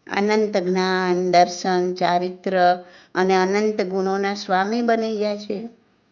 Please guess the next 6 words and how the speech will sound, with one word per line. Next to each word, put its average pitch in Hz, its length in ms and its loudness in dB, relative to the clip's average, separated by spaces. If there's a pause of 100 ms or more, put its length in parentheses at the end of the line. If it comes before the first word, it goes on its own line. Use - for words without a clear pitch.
(1120)
જેને 190 300 4
ક્રોધ, 185 520 2
માન, 180 560 4
માયા, 175 540 2
રાગ, 180 420 2
દ્વેષ, 185 640 -2